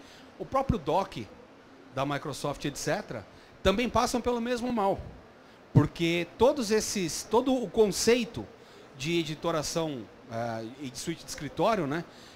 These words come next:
é de que você tem o dado formatado de acordo com o device específico do usuário. Então, se o texto é página cinquenta, et cetera, et cetera,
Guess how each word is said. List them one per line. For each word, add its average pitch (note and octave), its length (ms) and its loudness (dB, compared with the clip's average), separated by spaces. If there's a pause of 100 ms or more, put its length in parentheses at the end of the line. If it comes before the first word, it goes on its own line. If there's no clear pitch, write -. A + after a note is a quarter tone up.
(120)
é D3 60 4
de D#3+ 160 0
que G3 140 -6
você F#3+ 400 2
tem G#3+ 160 -2
o G#3+ 100 0
dado G3 380 0
formatado F#3+ 640 -2
de E3+ 100 0
acordo A3 440 2
com A3+ 160 -8
o - 20 -2
device G3 400 0
específico - 540 -4
do A3+ 80 -4
usuário. F#3 420 -2 (480)
Então, F#3+ 340 2
se - 140 -2
o G3+ 60 2
texto G#3+ 320 2
é G3+ 40 2
página F3+ 440 0
cinquenta, F3 600 2
et D3 80 -4
cetera, D#3+ 300 -2
et D3 80 -10
cetera, D#3 460 -4